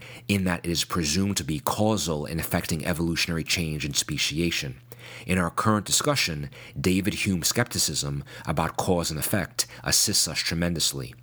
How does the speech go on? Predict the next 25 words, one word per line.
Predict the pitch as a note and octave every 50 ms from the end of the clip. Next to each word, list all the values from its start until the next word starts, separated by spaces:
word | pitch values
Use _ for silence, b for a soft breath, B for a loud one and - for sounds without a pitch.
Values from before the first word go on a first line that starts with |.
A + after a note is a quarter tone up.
| -
Hume | - - - - A#2 A#2 A2 G#2 -
argued | G#2+ C#3+ D3+ A#2 E2+ E2 D#2+ D2+ D2 - - B B B B
that | F#2 F2+ E2+
we | E2+ F2 - -
often | F2+ F#2 G2+ - - A2+ G2 F#2
make | F#2 F2 -
assumptions | E2 - - - G#2 G#2 G#2 - - - F2 E2 D#2
about | D2+ D2 D#2 D2+ -
cause | - - - F2+ F2 - F#2+
and | F2+
effect | E2 - - D2+ C#2 - - - - B B B B
between | E2+ - - - F#2 E2+ D#2 D2
two | - - A#2 A2 G#2
events | F#2+ D#2 E2+ E2+ E2 D2+ - -
in | E2+
a | D2+
particular | - - - - - - - E2+ D#2+
relationship, | D2+ D2+ D2+ E2+ F#2+ F#2 - - D2+ - - - D2 C#2+ - - B B B B B
but | - D#2+ -
that | F2 F2 - -
connection | - E2+ E2 G#2 A#2 - - - F#2+ D#2+
is | D2 D2
not | F2 E2+ D#2+ C#2+
necessarily | E2 D#2 - - - - D#2+ D2 C#2+ C#2 C2 A#1+
true. | - - - E2 C#2+ B1